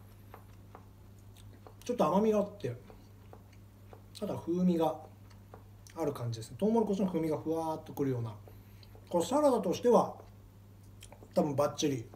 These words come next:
抜群の醍醐味を味わっていただけると思います。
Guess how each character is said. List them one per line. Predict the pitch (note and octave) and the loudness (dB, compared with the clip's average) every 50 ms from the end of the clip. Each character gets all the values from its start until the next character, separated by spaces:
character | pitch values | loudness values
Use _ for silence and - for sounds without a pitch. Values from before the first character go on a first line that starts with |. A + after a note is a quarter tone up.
| - - - - - - - - - - - - | -20 -20 -20 -20 -20 -20 -20 -20 -20 -14 -2 0
抜 | D#3+ D3+ - D3+ D3 | 0 0 0 -2 -2
群 | D3+ D3 C#3+ | 0 0 0
の | C#3 C3+ C3+ - - - - C3+ | 0 -2 -4 -6 -12 -16 -6 0
醍 | C#3+ D3 C#3+ | 2 2 2
醐 | C#3 C3+ | 2 0
味 | C3+ B2+ | -2 -2
を | B2 B2 - - - - - - - - - - - - - - - - | -4 -6 -10 -16 -20 -20 -20 -20 -20 -20 -20 -20 -20 -18 -16 -16 -8 -4
味 | D3 C3+ C3+ | -2 0 0
わ | C3 | 0
っ | B2 | -2
て | - - | -4 -10
い | A#2 | -10
た | B2 | -8
だ | A#2 | -8
け | A#2 A#2 | -8 -8
る | A2+ | -10
と | - | -10
思 | A2+ A#2+ | -8 -6
い | B2+ | -2
ま | D3 D3+ C#3 | -2 -2 -2
す。 | - - - - | -2 -6 -12 -16